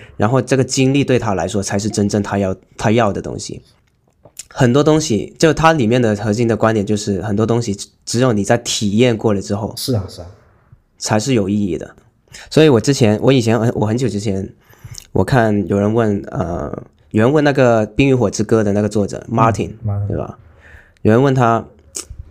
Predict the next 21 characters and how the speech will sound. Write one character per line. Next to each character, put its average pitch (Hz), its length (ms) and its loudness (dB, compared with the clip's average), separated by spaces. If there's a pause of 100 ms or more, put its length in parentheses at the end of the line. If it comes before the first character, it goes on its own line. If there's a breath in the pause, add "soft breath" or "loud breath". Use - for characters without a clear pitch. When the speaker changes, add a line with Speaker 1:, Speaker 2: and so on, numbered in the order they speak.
(180)
Speaker 1:
读 123 100 2
书 139 160 2
的 123 80 4
意 127 200 2
义 123 40 4
是 120 140 -2
什 107 120 -4
么？ 55 180 -12 (380)
读 113 140 2
不 147 80 2
读 113 100 2
书 113 180 0
有 107 60 2
什 98 80 -4
么 82 120 -6
区 98 200 -4
别 73 140 -6
呢？ 50 100 -12 (360)
Martin 113 280 2
就 104 140 2
说， 101 320 0